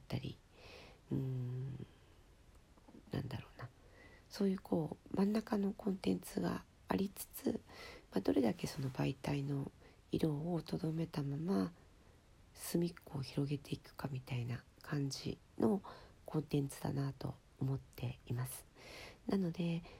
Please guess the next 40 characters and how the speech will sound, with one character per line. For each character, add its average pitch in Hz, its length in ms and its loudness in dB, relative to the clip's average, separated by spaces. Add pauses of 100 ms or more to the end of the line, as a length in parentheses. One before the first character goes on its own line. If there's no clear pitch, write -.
(120)
普 - 120 -2
段 254 220 6
は - 280 0
あ 143 120 -2
ん 160 80 -2
ま 170 100 2
り 170 140 2
ア 160 60 -2
ク - 120 -12
セ - 140 -4
ス - 280 -8
数 143 100 -2
と - 200 -10
か - 140 -6
を - 140 -12 (120)
気 - 140 -2
に 151 80 2
す - 180 -6
る 156 60 0
こ - 140 -2
と - 120 -2
っ 139 60 0
て - 160 -6
な 127 120 2
い 135 100 2
ん 127 180 -2 (160)
で 117 100 -4
す - 160 -6
よ 135 80 -2
ね。 165 240 2 (720)
あ - 40 -2
の 143 100 0
ー、 139 40 0 (1400)
う - 20 4
ん。 131 140 0 (1000)
む 196 80 4
し 185 180 -2
ろ 151 100 0
そ - 180 -4
の 131 140 0